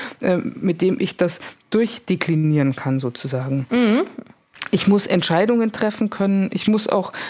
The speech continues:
Speaker 1: auch das wäre ein Arbeitsauftrag zu sagen, äh, ich gehe jetzt, ähm, wir gehen jetzt zusammen zur Frau Müller und ich führe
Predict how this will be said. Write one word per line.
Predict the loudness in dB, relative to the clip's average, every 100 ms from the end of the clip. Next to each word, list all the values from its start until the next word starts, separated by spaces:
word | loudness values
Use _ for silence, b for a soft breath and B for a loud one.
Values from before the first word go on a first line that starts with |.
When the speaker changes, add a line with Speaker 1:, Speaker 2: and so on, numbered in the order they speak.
| -4
Speaker 1:
auch | -4
das | 0 0 0 0
wäre | 2 2 2
ein | 2
Arbeitsauftrag | 0 0 0 0 -2 -2 -2 -4
zu | -4
sagen, | -2 0 0 0 -4 B B
äh, | 0 0 0
ich | -4 -4
gehe | 0 2
jetzt, | 0 -2 -12 B B _
ähm, | 0 2 2 0 0 0
wir | 2
gehen | 2
jetzt | 2 0
zusammen | -2 2 2 2
zur | 0 -2
Frau | 0 2
Müller | 4 2 2
und | 0 -4
ich | -6
führe | -2 -2